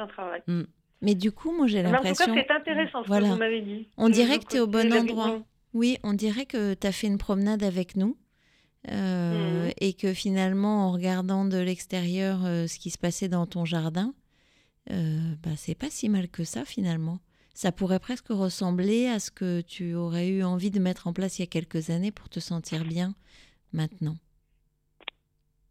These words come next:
Speaker 1: Bon, en tout cas, ça me convient, avec peut-être effectivement plus de rencontres, mais de rencontres inspirantes, en fait.
Speaker 2: Mm.
Speaker 1: Voilà. Et, et, et, et avec des gens, euh, enfin, qui peuvent m'apprendre des choses.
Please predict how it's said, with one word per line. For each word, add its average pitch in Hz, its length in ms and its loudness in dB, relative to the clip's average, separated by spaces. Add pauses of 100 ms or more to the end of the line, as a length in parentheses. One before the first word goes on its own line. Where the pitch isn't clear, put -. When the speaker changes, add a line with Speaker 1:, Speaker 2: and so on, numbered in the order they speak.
(140)
Speaker 1:
Bon, 208 100 2
en 226 60 2
tout 226 120 -6
cas, 302 240 4
ça 254 100 -6
me 233 80 -8
convient, 233 580 0
avec 220 340 -2
peut-être 220 420 -10
effectivement 208 720 -8 (200)
plus 233 240 -10
de 214 100 -4
rencontres, 226 540 -2
mais 196 120 -6
de 190 100 -8
rencontres 202 760 -10
inspirantes, 190 720 -10
en - 60 -20
fait. - 200 -16 (140)
Speaker 2:
Mm. 156 140 -2 (500)
Speaker 1:
Voilà. - 220 -10 (320)
Et, 196 320 -4
et, 196 40 4 (160)
et, 196 240 -2
et 202 40 4
avec 190 180 0
des 202 140 0
gens, 208 320 2
euh, 180 240 0 (840)
enfin, 208 120 -2
qui - 160 -14
peuvent 240 200 2
m'apprendre 214 440 -2
des 202 120 2
choses. 185 320 -2